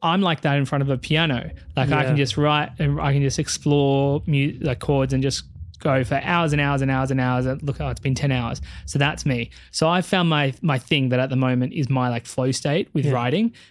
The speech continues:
Speaker 1: But even that, it is, it's so hard. I will do
Speaker 2: Mm.
Speaker 1: anything. I was saying, my partner Declan, like, the, the piano's in the corner of our place, and I'll do everything
Speaker 2: <laughs>
Speaker 1: to not go to it. Like, even
Speaker 2: Yeah.
Speaker 1: though then when I do it, I'm like, "This is so good and this is great."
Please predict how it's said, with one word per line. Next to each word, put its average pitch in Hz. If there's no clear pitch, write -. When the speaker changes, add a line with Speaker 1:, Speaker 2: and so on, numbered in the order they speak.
Speaker 1:
But 139
even 156
that, 135
it 190
is, 180
it's 208
so 190
hard. 135
I 180
will 208
do 185
Speaker 2:
Mm. -
Speaker 1:
anything. 175
I 170
was 156
saying, 165
my 165
partner 160
Declan, 143
like, 147
the, -
the 160
piano's 170
in 151
the 143
corner 147
of 143
our 135
place, 123
and 165
I'll 196
do -
everything 156
Speaker 2:
<laughs> -
Speaker 1:
to 175
not 180
go 185
to 285
it. 110
Like, 160
even 220
Speaker 2:
Yeah. 196
Speaker 1:
though 185
then 180
when 175
I 165
do 190
it, 180
I'm 156
like, 160
"This 160
is 151
so 165
good 156
and 151
this 143
is 135
great." 147